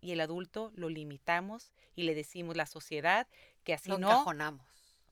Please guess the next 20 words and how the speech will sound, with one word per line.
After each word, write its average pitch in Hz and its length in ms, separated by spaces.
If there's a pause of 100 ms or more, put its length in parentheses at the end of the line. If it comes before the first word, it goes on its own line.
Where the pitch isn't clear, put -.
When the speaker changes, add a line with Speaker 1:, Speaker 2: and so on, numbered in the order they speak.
(160)
Speaker 2:
se 160 60
Speaker 1:
Lo 165 60
Speaker 2:
puede 165 180
decir. - 0
Speaker 1:
encajonamos 214 640
y 226 60
le 185 120
ponemos 185 560
esta, 202 500 (440)
estos 208 440
límit-, 226 520
más 214 260
que 240 120
límites, 233 680
estas, 214 520
este, 151 880 (640)
eh, 156 340 (160)
pues 208 140
lo 196 100
reprimimos. 190 840